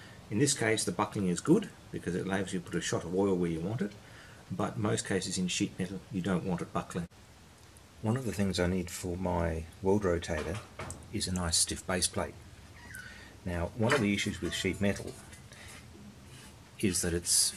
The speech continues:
it can bend, and so if I bend it this way, you can see that flexes, you know, relatively easily. If I do it this way though, where I've got some ribs in, much stiffer.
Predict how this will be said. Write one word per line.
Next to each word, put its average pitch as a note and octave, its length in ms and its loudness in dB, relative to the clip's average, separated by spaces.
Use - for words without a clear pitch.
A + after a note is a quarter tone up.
it A2+ 140 0
can F#2 160 -2
bend, E2 360 2
and E2+ 120 -4
so G2 100 0
if F2+ 100 -6
I G2+ 60 0
bend A2+ 260 2
it F2 80 -2
this - 260 -2
way, B2 300 -6
you G#2+ 120 -12
can G2 160 -6
see - 180 -2
that F#2 220 -8
flexes, - 640 -6
you - 60 -4
know, E2+ 120 0
relatively F2+ 480 -6
easily. F#2+ 340 0
If - 160 0
I A2 60 8
do C#3+ 180 10
it G#2 80 6
this - 220 6
way F2+ 120 4
though, F2+ 160 6
where A2 160 6
I've G2+ 80 2
got G#2 140 0
some F#2+ 180 -2
ribs B2 260 4
in, E2 260 -2
much A2+ 260 4
stiffer. - 280 4